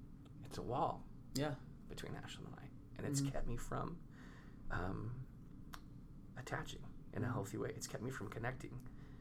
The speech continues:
Speaker 2: Yep.
Speaker 1: And, uh, and anyways, so I guess if, if you're, if you're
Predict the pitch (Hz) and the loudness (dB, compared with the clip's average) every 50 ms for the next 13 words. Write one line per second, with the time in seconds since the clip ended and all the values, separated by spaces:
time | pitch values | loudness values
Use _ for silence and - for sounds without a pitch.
0 | - - 127 123 - - - - 113 110 107 110 113 110 110 110 110 110 107 101 | -4 -4 -4 -4 -4 -8 -2 2 4 4 6 6 4 4 4 6 6 6 6 6
1 | 92 76 - - - - - - - - - - - - - - - - - - | 4 4 0 -2 -6 -8 -4 -2 -2 -2 0 -2 -4 -4 -6 -6 -8 -8 -4 -2
2 | - - - - - - - - - - 117 113 113 110 110 110 107 - - - | -2 0 0 -2 -2 -4 -6 -4 2 4 4 6 6 6 4 2 2 0 -4 -6
3 | - - - - - - - - - - - - 139 131 127 113 113 101 98 - | -6 -8 -10 -10 -10 -10 -10 -8 -8 -8 4 8 10 10 10 10 8 6 4 2
4 | - - - - - 120 117 117 117 113 - - - - - - - - - - | 2 2 4 10 12 12 12 12 12 10 8 2 -4 -6 -6 -8 -8 -6 6 10
5 | 101 113 123 127 127 - 127 - - - 113 110 - - 131 135 139 143 139 139 | 10 12 12 10 10 10 8 6 6 4 4 4 4 2 6 10 12 12 12 12
6 | 139 - - 110 131 - - 131 139 143 143 139 139 131 131 | 12 10 8 4 2 4 6 10 12 12 12 12 12 12 10